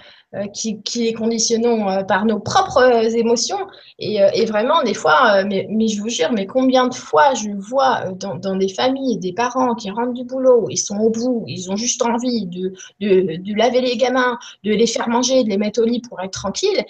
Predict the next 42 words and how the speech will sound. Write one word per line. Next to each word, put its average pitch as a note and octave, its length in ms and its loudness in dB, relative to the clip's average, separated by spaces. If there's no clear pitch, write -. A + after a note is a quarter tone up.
mais A3 100 2
ils A#3 120 0
se - 140 0
rendent A3+ 200 2
pas A3 140 2
compte E4+ 220 -2
qu'ils - 160 -6
sont A3 140 -4
en G#3+ 60 -2
train A#3 180 -2
de A3 60 -2
se A#3 100 -2
décharger A3 560 2
du F#3+ 160 -4
poids A#3 180 2
de G3 80 -2
la F3+ 80 -2
journée G#3+ 360 0
de F3+ 60 -6
leur E3 220 -8
travail C#4 580 0
sur - 480 2
les G#3 320 0
enfants G3+ 240 -4
qui, C4+ 300 -2
eux, F4+ 260 6
ont A#3+ 160 6
aussi A#3+ 280 2
passé - 340 0
toute - 240 -8
leur F#3+ 160 -2
journée A#3+ 400 4
à E3+ 100 2
l'école A3+ 380 4
à A#3 80 2
s'en G3+ 180 -6
prendre F#3+ 260 -8
plein A3+ 400 0
la G3 60 -2
tronche C#4 420 -4
et G3 40 -4
à F3+ 160 -4